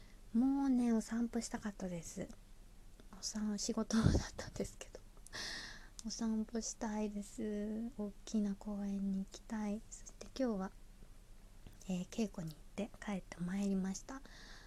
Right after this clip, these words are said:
あのー、お米ね、まあ早炊きで炊いてもよかっ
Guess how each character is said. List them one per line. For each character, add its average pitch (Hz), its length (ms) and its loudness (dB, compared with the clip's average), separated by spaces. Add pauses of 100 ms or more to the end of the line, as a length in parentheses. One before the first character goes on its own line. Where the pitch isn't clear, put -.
(300)
あ 190 80 -4
の 190 100 2
ー、 - 20 0 (1040)
お 302 60 -8
米 277 320 6
ね、 262 260 8 (1000)
ま 208 100 2
あ 180 220 -2
早 208 260 0
炊 262 320 0
き - 20 -12
で 262 260 0
炊 233 200 -4
い 262 40 0
て - 140 0
も 240 120 6
よ 214 140 4
か 247 120 -2
っ 233 40 -4